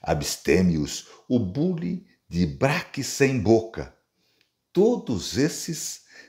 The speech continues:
são excelentes para a poesia. As coisas que não levam a nada têm grande importância. Cada coisa ordinária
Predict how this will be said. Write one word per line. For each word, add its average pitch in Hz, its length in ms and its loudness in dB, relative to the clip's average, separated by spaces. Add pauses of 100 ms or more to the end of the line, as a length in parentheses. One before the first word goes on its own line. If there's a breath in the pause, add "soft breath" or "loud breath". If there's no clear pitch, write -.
são 143 380 0
excelentes 120 1000 2
para 64 240 -8
a - 20 -10
poesia. 62 680 -10 (560 soft breath)
As - 220 -6
coisas 180 640 2
que 151 160 2
não 131 240 -2
levam 135 520 0
a 107 80 -2
nada 165 640 -2 (640 soft breath)
têm - 520 0 (260)
grande 160 680 6
importância. 71 1120 -4 (640 loud breath)
Cada 147 320 0
coisa 82 540 2
ordinária 69 1000 -4